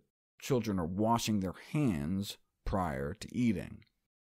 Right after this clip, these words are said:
So do preschoolers who eat breakfast have lower levels of lead in their blood?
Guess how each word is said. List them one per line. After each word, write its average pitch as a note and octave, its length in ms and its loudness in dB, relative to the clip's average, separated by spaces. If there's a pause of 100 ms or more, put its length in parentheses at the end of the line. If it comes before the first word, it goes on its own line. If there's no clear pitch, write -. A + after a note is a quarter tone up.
(1000)
So - 160 6
do G3+ 100 10
preschoolers A3 880 8
who D3 160 6
eat E3 200 4
breakfast D3+ 600 6
have G2 220 0
lower B2 340 10
levels C#3 380 6
of F2 160 0
lead B2 320 6
in C3+ 100 4
their F2+ 120 2
blood? C3+ 500 6